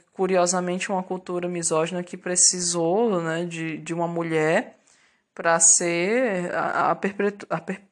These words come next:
nossa, agora vai, travou aqui a palavra, mas enfim, pra ser a pessoa que vai, né, fazer isso acontecer.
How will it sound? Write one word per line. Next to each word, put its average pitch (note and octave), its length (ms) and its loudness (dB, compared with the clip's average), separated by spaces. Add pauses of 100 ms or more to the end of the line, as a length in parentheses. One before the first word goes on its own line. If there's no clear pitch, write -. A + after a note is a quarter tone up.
(100)
nossa, E3 340 -2
agora D#3 200 -4
vai, E3 160 -6
travou E3 400 -2
aqui E3+ 160 -4
a G3 40 -8
palavra, D#3 460 -2
mas D#3 200 -2
enfim, E3+ 220 -10 (360)
pra F3 160 0
ser - 140 6
a F3 80 2
pessoa F3+ 440 -2
que G#3+ 140 -12
vai, F#3 600 2 (360)
né, D#3+ 340 -4
fazer E3+ 440 2
isso F3+ 220 2
acontecer. F#3+ 720 2